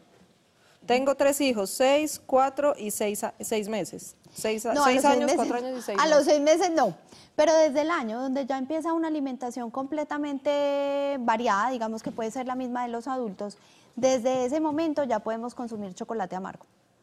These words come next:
Speaker 2: ¿Cómo hacerlo? Si le vamos a empezar a dar chocolate al niño chiquito, bebé,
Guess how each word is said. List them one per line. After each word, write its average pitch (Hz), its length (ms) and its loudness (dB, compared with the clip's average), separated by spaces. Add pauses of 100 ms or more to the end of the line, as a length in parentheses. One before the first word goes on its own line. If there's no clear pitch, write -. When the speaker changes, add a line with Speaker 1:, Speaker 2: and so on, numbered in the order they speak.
(500)
Speaker 2:
¿Cómo 247 260 0
hacerlo? 254 480 -2 (500)
Si 330 320 4
le 277 120 4
vamos 285 340 4
a 370 40 2
empezar 277 340 0
a 254 40 2 (100)
dar 320 120 2
chocolate 285 640 0
al 254 160 -2
niño 233 440 -4 (180)
chiquito, 370 640 0
bebé, 294 540 0